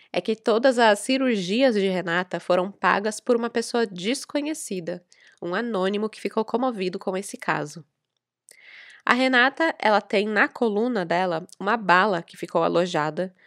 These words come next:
porque os médicos falaram que era muito perigoso eles tentarem tirar aquela bala dali, então era melhor ficar.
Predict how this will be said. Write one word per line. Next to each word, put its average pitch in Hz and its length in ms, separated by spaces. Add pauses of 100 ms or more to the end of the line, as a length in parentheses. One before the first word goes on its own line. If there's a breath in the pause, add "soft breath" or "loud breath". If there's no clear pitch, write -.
(220 soft breath)
porque 190 220
os 180 120
médicos 170 420
falaram 175 300
que - 100
era 165 100
muito 165 300
perigoso 190 560
eles 175 140
tentarem 170 380
tirar 202 520
aquela 175 280
bala 160 200
dali, 151 280
então 214 220
era 165 100
melhor 156 260
ficar. - 360